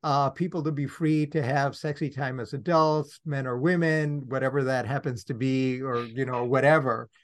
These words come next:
whatever, uh, you have ten, eleven, twelve genders or no genders, it doesn't really matter. But we didn't mean this." And the minute you say, "But we didn't mean this,"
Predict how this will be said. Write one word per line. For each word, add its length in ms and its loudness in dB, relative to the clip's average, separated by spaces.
whatever, 600 2
uh, 220 -8
you 120 -8
have 200 -8
ten, 240 0
eleven, 340 0
twelve 280 -4
genders 480 0
or 80 -4
no 180 0
genders, 420 -4
it 80 -12
doesn't 220 -4
really 240 -6
matter. 480 2
But 100 8
we 140 8
didn't 340 4
mean 320 2
this." 360 -4
And 140 0
the 60 4
minute 260 2
you 100 -2
say, 140 -4
"But 180 -2
we 120 -2
didn't 280 0
mean 280 0
this," 500 0